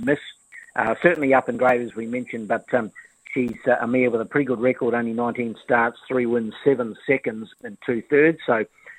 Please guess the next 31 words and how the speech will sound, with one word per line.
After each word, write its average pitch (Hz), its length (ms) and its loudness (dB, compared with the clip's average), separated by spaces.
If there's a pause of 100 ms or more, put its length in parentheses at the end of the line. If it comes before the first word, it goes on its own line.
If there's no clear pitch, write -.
(220)
uh, 104 320 0
I've 117 80 -10
got 135 160 2
her 120 140 2
right 131 240 4
in 123 100 -2
the 117 80 -8
mix. 139 300 -8
In 175 100 -2
for 175 100 -4
third, 160 220 4
number 131 220 -2 (100)
three, 143 240 0
Vunavalu, 135 720 0 (400)
Wayne 123 180 -4
Davis 120 380 -4
for 117 80 -10
Phil 123 240 -8
Cole. 147 440 0
He 123 120 -6
hasn't 120 220 -6
raced 120 280 -6
for 123 100 -4
about 113 200 -4
eleven 120 340 -4
months, 131 220 -6 (480)
Vunavalu, 127 580 0
but 123 120 -8
the - 80 -6
winner 123 240 -2
of 104 80 -8